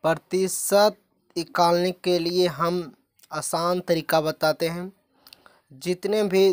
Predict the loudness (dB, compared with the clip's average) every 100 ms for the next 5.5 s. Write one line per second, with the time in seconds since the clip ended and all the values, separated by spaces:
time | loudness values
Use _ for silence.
0 | 4 4 6 4 0 -8 -2 -2 0 0
1 | 0 -4 -2 0 0 0 -12 _ -6 0
2 | 0 2 -2 -2 -2 -2 0 0 0 -2
3 | -4 _ _ _ _ -14 -10 -6 -2 0
4 | 0 0 -2 -2 -8 _ _ _ _ _
5 | _ _ -2 2 4